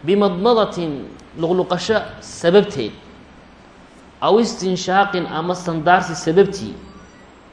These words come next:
bilaa mubaalaqatin, iyadoo aan lagu xeel dheeraanin. Marka biyihii uu ku sandaarsaday iyo biyihii uu ku luqluqday wax ka mid aba isagoo aan ku xeel dheeraanin bay ku daadegeen,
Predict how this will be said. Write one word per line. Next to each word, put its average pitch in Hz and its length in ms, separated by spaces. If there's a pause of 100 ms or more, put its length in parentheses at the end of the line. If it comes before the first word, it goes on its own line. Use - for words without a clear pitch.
(100)
bilaa 202 320
mubaalaqatin, 165 720
iyadoo 160 280
aan 160 140
lagu 160 140
xeel 139 240
dheeraanin. 110 440 (920)
Marka 160 500 (200)
biyihii 196 360
uu 170 80
ku - 120
sandaarsaday 151 600
iyo 170 160
biyihii 165 520 (920)
uu 135 80
ku 180 320
luqluqday 143 480
wax 180 240
ka 196 140
mid 190 180
aba 156 400
isagoo 175 240
aan 170 80
ku 208 100
xeel 175 240
dheeraanin 139 460
bay 151 80
ku 156 100
daadegeen, 120 460